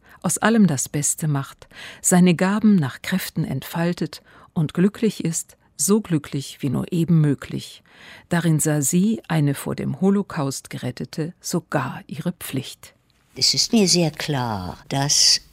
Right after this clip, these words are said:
Speaker 2: ich ein Leben gehabt habe, was anderthalb Millionen andere Kinder nicht gehabt haben. Was hätten die alles gemacht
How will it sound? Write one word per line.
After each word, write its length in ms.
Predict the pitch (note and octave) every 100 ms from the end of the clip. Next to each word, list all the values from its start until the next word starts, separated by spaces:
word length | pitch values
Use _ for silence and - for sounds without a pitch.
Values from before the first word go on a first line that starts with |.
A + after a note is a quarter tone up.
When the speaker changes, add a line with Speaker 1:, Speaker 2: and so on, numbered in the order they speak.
| -
Speaker 2:
ich 440 | E3+ F#3 - - -
ein 260 | B2+ C3+
Leben 540 | C3 C#3+ E3 E3+ F3+ E3
gehabt 560 | C#3+ C#3+ - - -
habe, 400 | D#3 C3+ - D#3 D3 - -
was 720 | C#3 C#3+ C#3+ C#3 - - - - -
anderthalb 720 | B2+ D#3+ D#3+ D#3 D3+ C3 -
Millionen 640 | C3 B2+ C3 D3 D3 C#3 -
andere 380 | C3 C#3+ C#3
Kinder 600 | C3+ - B2 B2+ A#2+ A#2+ - -
nicht 560 | C3 C3+ - - -
gehabt 540 | A2 G2+ G2+ - - -
haben. 500 | A2 F2+ - - - -
Was 280 | D3 E3 -
hätten 260 | G3+ G3
die 220 | F3+ F3+
alles 400 | - D#3+ D#3 -
gemacht 640 | - C3+ C#3 C#3+ - -